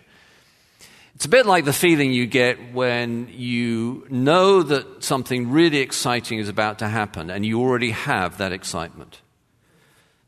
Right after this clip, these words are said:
The full satisfaction has yet appeared, which of course is the hope, the full satisfaction. The experience we have when we set our eyes upon Jesus and the fullness, the fullness of his second coming,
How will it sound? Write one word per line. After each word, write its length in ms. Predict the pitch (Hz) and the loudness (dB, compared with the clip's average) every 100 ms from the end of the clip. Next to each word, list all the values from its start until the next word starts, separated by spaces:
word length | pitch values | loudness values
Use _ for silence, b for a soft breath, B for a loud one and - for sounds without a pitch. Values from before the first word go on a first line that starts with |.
| _ | _
The 100 | 117 | -6
full 360 | - - 220 208 | -2 4 6 6
satisfaction 720 | - 117 98 - 98 - 104 | 4 0 0 -2 -4 -4 -6
has 100 | 95 | -4
yet 160 | 98 90 | -4 -4
appeared, 580 | - 165 101 80 135 | -2 0 0 -2 -6
which 200 | 151 85 | -8 -12
of 60 | 87 | -10
course 260 | 92 85 87 | -10 -10 -10
is 100 | - | -8
the 120 | 82 | -4
hope, 420 | 127 101 76 98 | -2 -2 -4 -12
the 100 | 82 | -12
full 240 | - 95 | -8 -8
satisfaction. 840 | 85 85 80 - 80 73 - 71 - _ b b b | -8 -8 -8 -10 -12 -12 -14 -16 -20 _ b b b
The 80 | 127 | -2
experience 680 | 123 - - 202 208 - - | -2 -4 0 2 2 2 0
we 140 | 147 | 2
have 400 | 170 196 120 90 | 2 2 0 0
when 160 | 120 110 | -2 0
we 260 | 110 110 B B B | 0 -2 B B B
set 320 | - - 135 | -4 0 2
our 120 | 117 127 | 4 4
eyes 240 | 208 143 | 4 2
upon 280 | - 113 95 | 0 -2 -2
Jesus 580 | 92 82 76 78 - 110 | -4 -8 -10 -14 -10 -6
and 180 | 101 | -6
the 60 | 95 | -6
fullness, 640 | - 139 131 107 101 - | -6 -4 -4 -2 -4 -6
the 140 | - 117 | -10 -6
fullness 500 | - 175 139 101 - | 0 2 2 -2 -4
of 160 | 95 | -6
his 300 | 113 101 95 - B | -2 -4 -4 -12 B
second 480 | - 160 147 117 98 | -2 -2 0 -4 -4
coming, 420 | 92 78 73 | -6 -8 -10